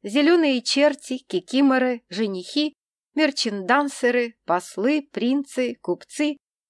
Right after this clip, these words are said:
сирые сиротки и другой простой люд,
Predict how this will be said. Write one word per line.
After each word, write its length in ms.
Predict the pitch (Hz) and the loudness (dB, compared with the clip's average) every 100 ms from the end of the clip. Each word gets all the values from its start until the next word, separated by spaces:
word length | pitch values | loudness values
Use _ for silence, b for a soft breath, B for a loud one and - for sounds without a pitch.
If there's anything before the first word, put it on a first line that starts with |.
| _ | _
сирые 440 | - 311 277 233 | 0 2 4 2
сиротки 580 | 208 - 202 320 - - | 0 -4 0 0 0 -4
и 240 | 320 - 226 | -4 -2 -2
другой 420 | - 185 254 359 | -2 -2 0 0
простой 500 | 226 226 - 262 277 | 0 -4 -2 -2 0
люд, 380 | 190 175 - | 0 -4 -12